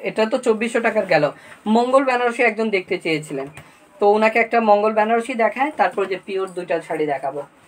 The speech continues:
এটা হচ্ছে মঙ্গল বেনারসি।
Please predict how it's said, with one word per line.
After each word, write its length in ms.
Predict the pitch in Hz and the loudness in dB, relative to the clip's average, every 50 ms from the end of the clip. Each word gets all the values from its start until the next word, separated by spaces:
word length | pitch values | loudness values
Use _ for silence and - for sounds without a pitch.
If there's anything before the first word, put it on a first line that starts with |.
| _ _ _ _ _ _ _ _ _ _ _ _ _ _ _ - - - - | _ _ _ _ _ _ _ _ _ _ _ _ _ _ _ -20 -14 -10 -8
এটা 200 | 220 220 247 233 | -4 0 0 0
হচ্ছে 200 | 226 - 262 247 | 0 2 0 2
মঙ্গল 340 | 240 226 214 208 208 202 190 | 2 2 2 2 0 -2 0
বেনারসি। 480 | 185 175 160 156 147 143 147 - 147 | 0 0 0 -2 -4 -6 -6 -10 -14